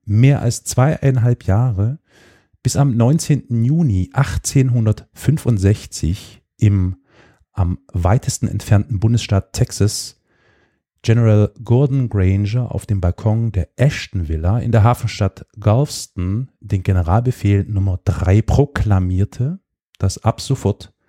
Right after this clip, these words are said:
alle Sklaven frei wären. Das mal kurz,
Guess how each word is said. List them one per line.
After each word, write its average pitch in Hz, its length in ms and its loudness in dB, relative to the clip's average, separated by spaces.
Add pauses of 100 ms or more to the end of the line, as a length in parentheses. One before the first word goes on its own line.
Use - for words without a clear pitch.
(380)
alle 101 240 2
Sklaven 85 520 -4
frei 92 520 2
wären. 76 460 -8 (1000)
Das 135 220 -4
mal 123 340 2 (560)
kurz, - 540 -2